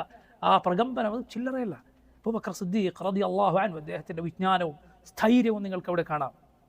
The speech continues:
പ്രതിസന്ധി ഘട്ടത്തിൽ ആളുകളൊക്കെ എന്ത് ചെയ്യണമെന്നറിയാതെ, ഉമറാണ് ഈ രൂപത്തിൽ പെരുമാറുന്നത്, മറ്റാരുമല്ല.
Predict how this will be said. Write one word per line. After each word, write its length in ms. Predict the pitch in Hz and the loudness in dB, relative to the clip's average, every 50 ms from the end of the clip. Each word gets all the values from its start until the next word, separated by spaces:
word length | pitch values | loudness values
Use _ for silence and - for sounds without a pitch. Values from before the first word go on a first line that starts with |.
| _ _ _ _ _ - | _ _ _ _ _ -4
പ്രതിസന്ധി 480 | 190 196 196 214 - 214 190 175 180 | 0 2 2 2 2 0 -2 -4 -4
ഘട്ടത്തിൽ 380 | 165 185 - - 170 - 180 170 | -6 -6 -6 -8 -8 -6 -4 -2
ആളുകളൊക്കെ 680 | 180 185 185 185 185 175 175 170 - - 190 190 202 - - _ - _ _ _ _ _ _ _ _ _ - | 0 0 0 0 -2 -4 -6 -8 -6 -2 -2 -2 -2 -4 -8 _ -20 _ _ _ _ _ _ _ _ _ 2
എന്ത് 220 | 214 285 302 262 | 2 2 2 0
ചെയ്യണമെന്നറിയാതെ, 920 | 226 247 240 233 226 214 220 214 202 202 196 196 196 180 170 160 151 143 170 | -2 -2 -2 -2 -2 -4 -4 -4 -2 0 0 2 4 4 2 2 2 2 2
ഉമറാണ് 400 | 214 254 302 320 320 294 269 254 | 4 4 6 6 6 6 4 2
ഈ 220 | 247 233 226 220 - - _ _ - 208 | -2 -4 -6 -8 -12 -16 _ _ -4 -4
രൂപത്തിൽ 300 | 214 196 214 - 220 196 | -2 -2 -2 -4 -4 -4
പെരുമാറുന്നത്, 440 | 202 202 196 202 190 175 160 160 | -4 -4 -2 -2 -4 -4 -4 -8
മറ്റാരുമല്ല. 560 | 156 - - 190 196 214 226 220 202 165 139 | -10 -4 0 0 0 2 0 -2 -2 -4 -6